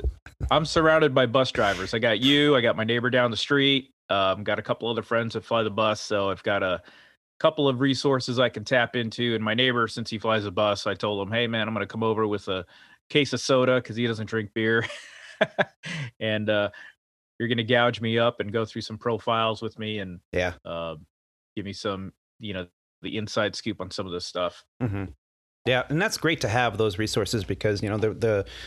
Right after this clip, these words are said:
Speaker 2: the computer-based training that they have available to you prior to going for your long-term training, um, is actually pretty, pretty intensive. There's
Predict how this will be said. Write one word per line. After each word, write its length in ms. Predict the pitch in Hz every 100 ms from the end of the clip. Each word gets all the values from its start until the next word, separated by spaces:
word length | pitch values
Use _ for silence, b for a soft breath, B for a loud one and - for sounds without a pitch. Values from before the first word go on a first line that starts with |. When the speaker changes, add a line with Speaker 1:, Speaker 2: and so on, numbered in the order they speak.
| B B B - _ _
Speaker 2:
the 240 | 113 113 110 -
computer-based 540 | 127 175 151 147 -
training 400 | 160 147 143 135
that 180 | 120 113
they 420 | 117 110 107 98 -
have 520 | - 131 123 117 - -
available 440 | 127 123 127 123 123
to 140 | 139
you 200 | 123 127
prior 380 | 127 - 113 123
to 80 | 117
going 380 | 113 113 113 110
for 160 | 113
your 320 | 95 92 92
long-term 520 | 90 104 107 - 107 101
training, 440 | 113 107 101 101 B B B -
um, 420 | 95 92 82 85 92 - _ _ _
is 140 | 123
actually 340 | 131 127 - 95
pretty, 400 | - 110 90 - _ _ _ _ -
pretty 220 | 120 110
intensive. 640 | 90 - 110 - 98 90
There's 200 | 92 85